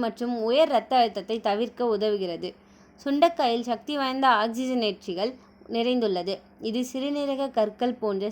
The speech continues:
சிறுநீரக கோளாறுகளை குணப்படுத்துவதற்கும், குளோமருலர் கட்டமைப்புகளில் ஏற்படும் அடைப்பை சரி செய்வதற்கும் உதவுகிறது. எனவே வழக்கமான உணவில் சுண்டைக்காயை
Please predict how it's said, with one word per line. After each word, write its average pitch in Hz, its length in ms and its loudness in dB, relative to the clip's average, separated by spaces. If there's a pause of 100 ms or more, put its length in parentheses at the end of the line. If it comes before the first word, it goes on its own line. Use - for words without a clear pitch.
சிறுநீரக 269 680 -2
கோளாறுகளை 214 520 2 (100)
குணப்படுத்துவதற்கும், 220 880 -4 (1200)
குளோமருலர் 269 760 2
கட்டமைப்புகளில் 220 880 0
ஏற்படும் 208 420 -2
அடைப்பை 240 360 -2 (120)
சரி 247 260 2
செய்வதற்கும் 240 640 -2
உதவுகிறது. 196 500 0 (160)
எனவே 214 240 2 (100)
வழக்கமான 269 600 0
உணவில் 226 320 0
சுண்டைக்காயை 240 500 0